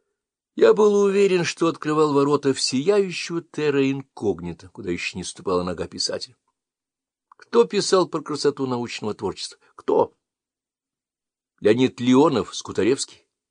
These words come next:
Я прочёл этот роман. Нет, не то. Кронин, «Цитадель», не то. Единственное, что меня тронуло всерьёз, это Эрроу Смит, Синклера Льюиса. Пожалуй, он первый сумел описать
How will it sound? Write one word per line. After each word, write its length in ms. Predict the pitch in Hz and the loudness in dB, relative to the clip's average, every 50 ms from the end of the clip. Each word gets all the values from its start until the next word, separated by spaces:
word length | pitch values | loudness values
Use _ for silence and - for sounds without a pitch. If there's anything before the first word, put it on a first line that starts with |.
| _ _ _ _ _ _ _ _ _ | _ _ _ _ _ _ _ _ _
Я 100 | - - | -16 -12
прочёл 440 | - - 107 - - - 98 92 101 | -8 -6 -6 -6 -2 0 2 2 2
этот 180 | 98 - - - | 0 -2 -6 -8
роман. 280 | 95 90 95 95 90 - _ _ _ _ _ _ - | -8 -8 -8 -10 -12 -16 _ _ _ _ _ _ -12
Нет, 300 | - 101 107 107 - 98 | -8 -6 -6 -6 -8 -12
не 60 | 95 | -16
то. 260 | - - 101 101 - _ _ _ _ _ _ _ _ _ _ _ - | -10 -8 -8 -8 -10 _ _ _ _ _ _ _ _ _ _ _ -4
Кронин, 640 | - 104 101 107 123 151 165 160 147 120 101 90 - _ _ _ _ | 0 2 4 4 4 4 4 2 0 -2 -2 -4 -8 _ _ _ _
«Цитадель», 560 | - - 98 82 98 90 90 92 90 - _ _ | -14 -12 -6 -4 -4 -2 0 -2 -2 -4 _ _
не 140 | - 104 92 | -12 -12 -10
то. 300 | - - 101 110 110 - _ _ _ _ _ _ _ _ _ _ _ _ _ _ _ _ _ _ _ _ _ _ _ _ _ _ _ | -4 -2 -2 -2 -2 -6 _ _ _ _ _ _ _ _ _ _ _ _ _ _ _ _ _ _ _ _ _ _ _ _ _ _ _
Единственное, 920 | - 87 87 - - - 170 160 - 170 202 440 - - - - 190 190 175 | -12 -10 -8 -6 -6 -6 -6 -6 -4 -2 -2 -2 -2 -4 -4 -4 -2 -2 -2
что 180 | - - 170 | -4 -6 -6
меня 120 | 175 170 165 | -6 -6 -6
тронуло 420 | - - 156 151 135 127 127 127 | -4 -2 0 0 2 0 -2 -4
всерьёз, 440 | - - 110 101 95 92 85 - - - - _ | -6 -6 -6 -2 0 -2 -2 -2 -6 -16 -18 _
это 300 | - 107 90 110 98 - - _ _ _ - | -4 0 2 2 2 2 -2 _ _ _ -4
Эрроу 800 | 110 117 131 127 127 127 143 143 143 139 131 123 117 107 98 90 | 0 2 2 4 4 4 4 4 4 4 4 2 2 0 -2 -4
Смит, 420 | - - - 104 95 87 - _ _ _ _ _ _ | -6 -6 -6 -6 -8 -8 -10 _ _ _ _ _ _
Синклера 580 | - - - 120 104 98 - 92 87 87 92 90 | -6 -4 -4 -4 -4 -4 -6 -6 -4 -2 -2 -2
Льюиса. 600 | 90 90 90 90 87 90 90 - - - - - _ _ _ _ _ _ _ _ _ _ _ _ _ _ _ _ | -2 -4 -6 -6 -4 -4 -4 -4 -6 -8 -8 -12 _ _ _ _ _ _ _ _ _ _ _ _ _ _ _ _
Пожалуй, 440 | _ - - 87 92 90 92 92 98 | _ -8 -2 0 2 2 4 4 4
он 160 | 98 95 95 | 2 2 0
первый 500 | - - - 101 110 123 143 156 165 170 | -4 -8 -4 0 2 2 2 2 0 -2
сумел 360 | 170 - - 175 170 170 165 165 | -4 -4 -6 -6 -6 -6 -6 -8
описать 440 | - 165 - - 147 147 143 - | -8 -10 -6 -4 -2 -2 -2 -4